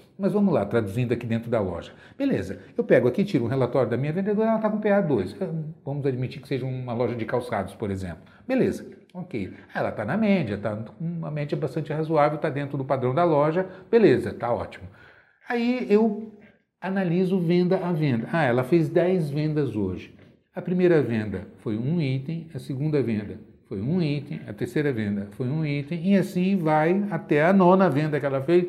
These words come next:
um item, um item, um item. A décima venda, o cliente tá montando lá um, uma escolinha de futebol e ele comprou onze, eh, tênis,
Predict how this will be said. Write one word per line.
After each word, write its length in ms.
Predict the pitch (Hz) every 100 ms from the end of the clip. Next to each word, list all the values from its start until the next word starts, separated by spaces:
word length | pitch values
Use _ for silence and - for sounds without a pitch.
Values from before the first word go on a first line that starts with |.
| - -
um 100 | 185
item, 320 | 160 160 156
um 120 | 165
item, 280 | 165 160 156
um 120 | 165
item. 340 | 160 156 147 143 - _ _ _ _ _ _ _ _ _ -
A 80 | 156
décima 640 | 139 180 202 - 139 110
venda, 540 | 98 123 165 123 101 - -
o 100 | 156
cliente 540 | 170 147 131 165 156 117
tá 480 | 123 113 139 135 123
montando 440 | 107 98 123 110
lá 180 | 104 120
um, 300 | 113 98 98
uma 120 | 101
escolinha 360 | 101 104 104 110
de 100 | -
futebol 540 | 110 175 160 156 175
e 80 | 190
ele 120 | 180
comprou 560 | 180 160 165 160 - - _ _
onze, 680 | 214 196 160 117 135 139 135 - - _ _
eh, 380 | 123 117 113 104 -
tênis, 640 | 143 101 85 - - -